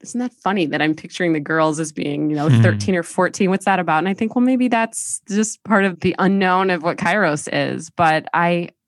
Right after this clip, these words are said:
Speaker 1: I do wonder about how eternal life is right now and this way in which they can be present to me and they can be present to their siblings or their grandparents or perfect strangers who are asking for their prayers. Somehow they're able to be present to that and really deeply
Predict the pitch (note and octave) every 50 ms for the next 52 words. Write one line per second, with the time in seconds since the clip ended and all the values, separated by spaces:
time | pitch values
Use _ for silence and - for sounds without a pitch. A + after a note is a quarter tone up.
0 | _ _ - F3+ G3 F#3 E3+ A3 A3+ A3 F#3 F#3 F3+ F3 F#3 F3 E3+ D#3+ D3+ D3
1 | C#3 D3+ C#3+ C#3 C#3 C3+ - - - - F3+ - _ _ _ - - F3+ F3 F3+
2 | F3+ E3+ E3+ E3 - - - - E3 E3 D#3+ D#3+ D#3+ D#3 C#3+ C#3+ C#3 C#3+ - -
3 | D#3+ E3 E3 E3 D#3+ D3 C3+ C3 - - C#3+ C#3 C3+ - - C#3 C#3 C#3+ C#3+ C#3
4 | D3 D3 - _ _ _ _ _ - E3 D#3+ D#3 D#3+ D#3 B2+ - - E3+ D#3+ D3+
5 | D#3 D#3+ D#3 D3+ D3 D3+ D3+ D3 C#3 C#3 - - - - - _ - - - _
6 | _ - E3 E3 E3 - F3+ D3+ C#3 C#3+ - - E3 F3 E3+ E3+ C3+ - - -
7 | - - D#3+ D3+ C#3+ C#3+ C#3 C#3 D#3 F3+ G#3 A#3+ A#3 - D#3+ D3+ C#3+ C#3+ - -
8 | - D3 C3 - - - D3+ D3+ D3 D#3 C3+ - - - - D#3+ D3+ D3 D3 C#3+
9 | C#3 C3 C3+ C3 _ _ - E3 E3 - - - G#3+ G#3+ G3 A3 A3 G#3+ G#3+ G#3
10 | G3 D#3 C3+ C#3 C3 B2 - - F#3+ G3+ G3+ G3+ - G3 F#3 F#3 F#3 F#3 - E3
11 | - - - F#3+ - - D#3+ - - - - E3 E3+ F3+ F#3 G3 G#3+ G#3+ G#3 -
12 | - G#3 G3 F#3+ - - E3 F3 - - F#3+ F#3+ F3+ - F#3+ F3 F#3 F3+ - -
13 | - F#3+ F#3 F#3+ F#3+ G3 F#3+ - - G3 G#3 A3 - - - - G#3 G#3+ G#3+ G3
14 | G#3 G3+ - F#3 F#3+ G3 F#3+ G3 F3+ E3+ - - F#3 D#3+ - E3+ D#3 - - -
15 | - - - A#3+ B3+ - - D#3 - - - - D3+ - - - - - - -
16 | - E3+ F#3 F#3 F#3 G3 F#3+ F#3+ F#3 D#3 - F3+ G3 G#3 - G3 F#3 E3 D#3 D3
17 | D3